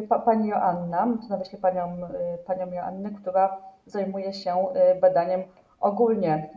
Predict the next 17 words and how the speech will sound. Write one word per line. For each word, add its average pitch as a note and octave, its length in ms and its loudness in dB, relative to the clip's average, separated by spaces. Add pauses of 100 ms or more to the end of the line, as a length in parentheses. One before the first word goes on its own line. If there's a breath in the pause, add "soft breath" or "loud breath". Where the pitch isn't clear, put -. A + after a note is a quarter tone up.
(260)
dynamiki G3+ 760 0 (160)
Marsa, F3+ 640 0
pola, F#3 640 4
prawda, F#3 440 2
magnetycznego F3+ 600 -6
planet E3+ 680 -4
i C#4 120 -10 (120)
zapewne A#3 500 2
też - 460 0
interesują G3 600 -6
ją F#3 240 -2 (380 soft breath)
takie A3 240 -2
rzeczy G3+ 240 -4
związane G#3 480 0
z - 240 -14 (160)
atmosferą G3 680 -2 (320)
Marsa. F#3 520 0